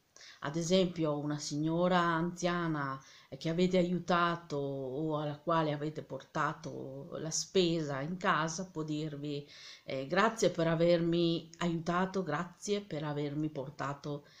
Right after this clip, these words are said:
la spesa". E voi potete dire, "Si figuri signora, mi sembrava giusto aiutarla". Oppure, ehm, grazie, un amico può dirvi,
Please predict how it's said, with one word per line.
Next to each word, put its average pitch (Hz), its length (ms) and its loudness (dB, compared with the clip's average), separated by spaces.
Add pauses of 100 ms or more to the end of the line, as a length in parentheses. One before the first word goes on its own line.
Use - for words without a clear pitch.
(160)
la - 120 -8
spesa". 151 680 -2 (300)
E 123 120 -14
voi 151 200 0
potete 160 400 -6
dire, 139 440 -2
"Si - 200 -4
figuri 190 540 2
signora, 143 720 -2 (320)
mi 139 140 -2
sembrava 143 540 0
giusto 160 680 -4
aiutarla". 147 840 -2 (520)
Oppure, 156 840 2
ehm, 139 920 2 (340)
grazie, 170 800 4
un 151 200 0
amico 160 360 0
può 147 140 -4
dirvi, 143 1000 -2